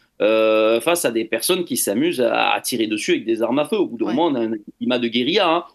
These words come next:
Speaker 2: Ouais.
Speaker 1: Et en France, euh, le climat de guérilla, dans, dans, dans certaines cités, bien qu'il soit passé souvent sous silence, on l'avait déjà depuis quelques années.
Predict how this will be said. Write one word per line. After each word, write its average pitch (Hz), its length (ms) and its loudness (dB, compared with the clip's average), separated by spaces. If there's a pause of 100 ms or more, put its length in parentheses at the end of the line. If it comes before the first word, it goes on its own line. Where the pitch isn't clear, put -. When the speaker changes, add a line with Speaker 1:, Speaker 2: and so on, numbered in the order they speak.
(160)
Speaker 2:
Ouais. 185 140 -12
Speaker 1:
Et 127 160 2
en 123 180 0
France, - 380 -2
euh, 127 400 2
le 120 120 0
climat 123 260 -4
de - 60 -10
guérilla, 120 420 0
dans, 127 160 -2
dans, 113 220 -6 (120)
dans 110 120 -6
certaines - 360 -2
cités, - 460 -2 (260)
bien 135 160 0
qu'il 135 140 -6
soit 131 180 0
passé 123 240 0
souvent 123 240 -2
sous 113 160 -4
silence, 170 480 2 (280)
on 120 100 2
l'avait 120 320 2
déjà 120 320 0
depuis 120 260 -6
quelques 127 400 -2
années. 170 360 0